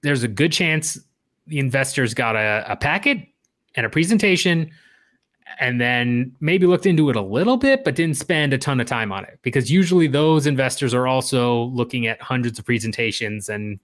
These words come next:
have a lot going on. They're not gonna focus on just one singular entity. You, you'd have to go pretty, pretty heavily into something or near all in for that to be the case. So again,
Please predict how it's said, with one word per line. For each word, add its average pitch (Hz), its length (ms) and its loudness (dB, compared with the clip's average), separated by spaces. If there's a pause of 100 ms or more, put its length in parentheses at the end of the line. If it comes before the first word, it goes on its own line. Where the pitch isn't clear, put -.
(640)
have 110 140 -2
a 107 60 2
lot 110 200 2
going 113 240 0
on. 107 180 0
They're 107 120 0
not 104 180 -2
gonna 117 140 -2
focus - 380 -2
on 104 120 -4
just 101 180 -6
one 107 380 -2
singular 107 420 -2
entity. 101 540 -8 (680)
You, 123 120 2
you'd 139 220 2
have 151 240 0
to 143 80 2
go 127 180 4
pretty, 123 580 2 (540)
pretty 185 280 4
heavily 143 440 4
into 127 180 2
something 110 400 -2
or 110 640 0 (160)
near 127 300 2
all 117 300 2
in 110 260 0
for 120 160 -4
that 101 260 -2
to 104 60 -8
be 92 100 -8
the 90 100 -16
case. - 340 -10 (1200)
So 180 220 2
again, 196 440 2